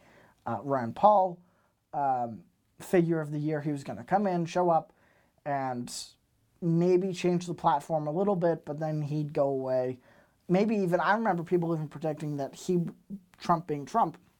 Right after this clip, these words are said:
would lose the primary, split off, make his own political party, and then attempt to win, which would drive votes away from the Republicans and ensure a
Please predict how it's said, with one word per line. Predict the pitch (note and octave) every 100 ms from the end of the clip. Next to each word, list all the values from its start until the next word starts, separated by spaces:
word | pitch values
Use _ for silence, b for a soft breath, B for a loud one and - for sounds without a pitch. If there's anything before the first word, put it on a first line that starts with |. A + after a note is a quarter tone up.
| _ _ _ _ _
would | - D#3 D#3+ D3+ D3
lose | F#3+ A3
the | G#3
primary, | - D#3+ D#3+ D3 D3+ D#3 b b b b
split | - - A#3+ A#3+
off, | F#3+ D#3 D3 F3
make | E3+
his | E3+ E3+
own | F#3+ F#3
political | F3+ E3+ F3 D#3 D3+
party, | D3+ C#3 C3+ C#3
and | C#3 B2
then | B2+ C3 B2+ b b b b
attempt | C#3+ - D3+ B2+
to | C#3+
win, | F#3 G#3+ G3 F#3
which | D#3+ -
would | D3
drive | - D3 C#3 C3+ C3 - -
votes | D3 C#3 C3+
away | C3 B2+
from | A#2+
the | A#2+
Republicans | A#2+ F3 F3 F3 E3 C#3
and | C3 B2+ A#2+ _ _ _ _ _ _
ensure | C#3 C3+ - F3 D#3+ C#3 C3+ -
a | C3 A#2+